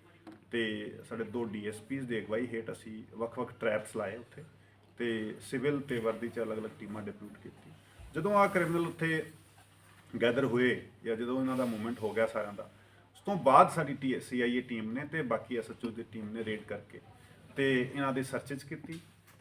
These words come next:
ਸਰਚੇਜ਼ ਜਦੋਂ ਕੀਤੀ ਹੈਗੀ ਤੇ ਇਨੀਸ਼ੀਅਲੀ ਜਦੋਂ ਪਹਿਲੇ ਦਿਨ ਅਸੀਂ ਸੱਤ ਬੰਦੇ ਰਾਉਂਡ ਅਪ ਕੀਤੇ ਤੇ ਉਹਨਾਂ ਚੋਂ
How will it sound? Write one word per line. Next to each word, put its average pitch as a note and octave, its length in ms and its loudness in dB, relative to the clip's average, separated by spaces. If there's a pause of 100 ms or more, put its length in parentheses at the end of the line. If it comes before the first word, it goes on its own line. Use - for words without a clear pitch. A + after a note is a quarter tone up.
(140)
ਸਰਚੇਜ਼ D#3 300 2
ਜਦੋਂ D#3+ 200 0
ਕੀਤੀ C#3+ 340 -6
ਹੈਗੀ C3 180 -2
ਤੇ E3 160 -4
ਇਨੀਸ਼ੀਅਲੀ D#3 480 2
ਜਦੋਂ B2 200 -2
ਪਹਿਲੇ E3 300 4
ਦਿਨ C#3+ 260 -2 (500)
ਅਸੀਂ D#3+ 180 -2
ਸੱਤ C#3+ 340 8
ਬੰਦੇ C3 280 4
ਰਾਉਂਡ A2 260 2
ਅਪ - 140 -4
ਕੀਤੇ - 300 -8 (540)
ਤੇ D3 400 6 (100)
ਉਹਨਾਂ F3+ 260 8
ਚੋਂ B2+ 260 0